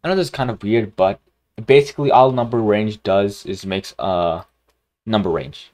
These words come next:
I think that's kinda self-explanatory, but yeah, that's pretty much it. Uh, comma, okay, and then the next property is just gonna be a text color if you want. It's kind of, uh, optional, but text color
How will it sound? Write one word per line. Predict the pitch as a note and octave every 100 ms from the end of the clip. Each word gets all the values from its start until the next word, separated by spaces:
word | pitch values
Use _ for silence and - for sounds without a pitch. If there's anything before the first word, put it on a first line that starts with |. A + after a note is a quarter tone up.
| -
I |
think | A2 G#2
that's | F#2 -
kinda | F#2 F2 -
self-explanatory, | - - - - A2+ A#2 B2+ A#2+ A#2 - _ _ _ _ -
but | G#2 - _
yeah, | - D#2+ -
that's | -
pretty | - F#2
much | -
it. | C#2+ _ _ _ _ _ _ _ _ _ _ _ _ _
Uh, | G#2+ A2+ G#2+ G#2+ G#2+ -
comma, | - C#3+ C#3+ C#3 - -
okay, | C#3 B2+ G2+ -
and | A2+ A#2
then | A2
the | G#2
next | A2+ D3 F3+ - - - - _ _
property | - B2+ C3+ A2+ G2 F2+ F2+ G2 - _ _ -
is | A#2+
just | -
gonna | B2+
be | A#2 -
a |
text | - - C3+ -
color | C#3+ C#3 -
if | A#2+
you | G#2
want. | G2 A2 - _ _ _ -
It's | -
kind | - B2+ C#3
of, | C3 B2 G2+
uh, | F#2+ F2+ E2+ E2 -
optional, | G#2 - B2 A#2+
but | G#2 F#2+ F2+ - _
text | - B2+ -
color | - A#2 A#2